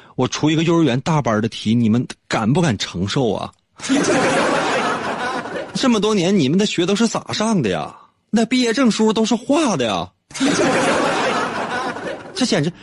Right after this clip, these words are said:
服务员啊，咱这现在还有办证的业务吗？<laughs> 啊？没事，一会儿留个账号啊，给你们再办点证吧。<laughs> 你这样的朋友们啊，我接下来时间我要让所有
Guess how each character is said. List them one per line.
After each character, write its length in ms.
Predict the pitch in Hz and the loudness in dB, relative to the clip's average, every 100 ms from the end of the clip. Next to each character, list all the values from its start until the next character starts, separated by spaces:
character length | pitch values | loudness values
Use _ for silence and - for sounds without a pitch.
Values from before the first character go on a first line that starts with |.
| - | -6
服 140 | - | -2
务 20 | |
员 80 | 240 | 2
啊， 160 | 247 226 | 2 2
咱 100 | 240 | 0
这 80 | 262 | 0
现 120 | 269 | 2
在 60 | |
还 60 | 269 | 2
有 60 | 220 | 0
办 220 | 269 254 | 0 0
证 160 | 285 | 0
的 60 | 226 | 2
业 120 | 196 | 2
务 100 | 170 | 2
吗？ 300 | 139 127 120 _ - | 0 -2 -4 _ -10
<laughs> 2000 | - 269 - 277 254 - - 277 - - 240 247 - - 247 254 - - - - | -2 0 2 0 0 0 0 -2 -2 -2 -2 -4 -6 -6 -6 -6 -8 -10 -12 -6
啊？ 340 | 160 214 254 - - _ _ _ _ _ _ _ _ _ _ | -2 0 -2 -6 -16 _ _ _ _ _ _ _ _ _ _
没 200 | 131 143 | -4 0
事， 120 | 185 | 2
一 100 | 139 | 2
会 100 | 160 | 2
儿 40 | 156 | 2
留 120 | 120 | 2
个 80 | 147 | 2
账 160 | 139 | 2
号 120 | 151 117 | 2 2
啊， 160 | 82 98 | 0 0
给 80 | |
你 80 | 131 | 0
们 180 | 107 131 | 0 0
再 140 | 147 | -2
办 180 | - 180 | 0 0
点 100 | 104 | 0
证 220 | 170 170 | 0 0
吧。 180 | 98 76 _ | 0 -4 _
<laughs> 40 | - - 269 - - - - - - - - 240 247 - - 247 254 - 185 - - - - - - - - | -10 -2 0 2 2 2 0 0 0 -2 -2 -2 -4 -6 -6 -6 -6 -8 -10 -12 -14 -16 -16 -20 -20 -6 -2
你 60 | |
这 80 | 165 | 0
样 120 | 196 | 0
的 80 | 143 | 0
朋 80 | 117 | 0
友 60 | |
们 120 | 117 110 | 0 0
啊， 160 | 107 | 2
我 340 | 107 117 117 117 | 2 2 0 0
接 280 | - 165 | -2 0
下 80 | 170 | 2
来 100 | 143 | 0
时 140 | - 143 | 0 0
间 100 | 127 | 2
我 80 | |
要 100 | 95 | 2
让 220 | 135 156 117 | 2 0 0
所 140 | 160 | 2
有 260 | 127 82 | 2 0